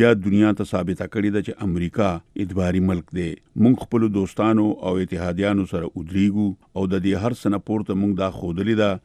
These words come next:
چې امریکا د صحیح عمل ملګرې ده او همدغه موږ وکړل. ښاغلي کوشنر وویل چې په دې کار کولو امریکې د اسرائیل سره د خپلو اړیکو د نورو مضبوطولو لار خوښه کړې ده. دا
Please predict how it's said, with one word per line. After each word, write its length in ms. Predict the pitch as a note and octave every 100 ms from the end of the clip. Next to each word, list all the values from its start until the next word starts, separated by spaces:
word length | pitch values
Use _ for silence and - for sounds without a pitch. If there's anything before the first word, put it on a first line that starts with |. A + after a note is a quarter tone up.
| _
چې 160 | - G2
امریکا 340 | G2 F2+ A#2+ G#2+
د 80 | G2
صحیح 340 | - F#2 A2 -
عمل 260 | F#2 G2+ F#2
ملګرې 680 | - _ G2+ F2 E2+ A2 B2
ده 100 | A#2+ A2 - - F#2
او 20 | F#2
همدغه 400 | F#2 F#2+ A2+ G2
موږ 460 | F#2+ F2 D2 - A2
وکړل. 340 | - E2+ E2+ - - -
ښاغلي 280 | B2 B2+ C3+ - D3+
کوشنر 420 | D#3 C#3 C#3 C3
وویل 300 | C3+ C#3+ C3
چې 140 | B2
په 100 | A2
دې 240 | A#2+ C3 -
کار 200 | B2+ A#2 B2+
کولو 180 | B2 A2 A#2
امریکې 420 | G2 G2 A2+ A#2
د 160 | G#2 -
اسرائیل 360 | - F#2+ G2+ A2+ -
سره 220 | G#2 G2
د 100 | F#2+
خپلو 280 | - G2+ -
اړیکو 400 | F#2+ G#2+ - G2
د 100 | G2
نورو 200 | A2 G#2+ G2
مضبوطولو 580 | F2+ E2+ F2 A2 G2+ F2+
لار 240 | G2+ F2+ E2+
خوښه 580 | _ _ - F#2+ F#2 F2
کړې 200 | G#2 F2+ F2
ده. 100 | D#2 - _ _
دا 80 | G2+